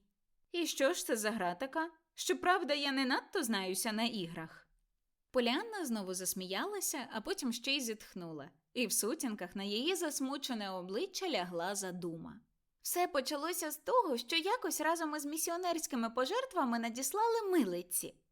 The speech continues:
«Милиці?» А вже ж! Розумієте, я дуже хотіла ляльку, і тато їм так і написав. Але коли надійшли чергові місіонерські пожертви, леді відписали, що ляльки там не виявилося,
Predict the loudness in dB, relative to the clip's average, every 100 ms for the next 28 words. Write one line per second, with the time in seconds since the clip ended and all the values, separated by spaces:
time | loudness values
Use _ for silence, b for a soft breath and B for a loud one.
0 | _ _ _ 0 6 8 8 8 6 6
1 | 0 -2 -4 _ _ _ _ 0 2 4
2 | 2 2 -2 -8 _ _ -4 0 0 -2
3 | -4 -4 0 0 2 0 0 -2 -2 2
4 | 2 4 2 0 -6 -8 -4 0 2 2
5 | 2 0 0 -2 0 -2 0 -2 0 -2
6 | -4 _ _ _ -2 4 6 6 2 2
7 | 2 0 -2 -2 -2 -2 -2 0 -2 0
8 | 0 0 -2 0 0 0 -2 -4 -2 2
9 | 2 2 -2 -2 0 2 0 0 -2 2
10 | 2 2 0 2 4 4 2 -2 0 0
11 | 2 4 6 4 0 -2 -4 -8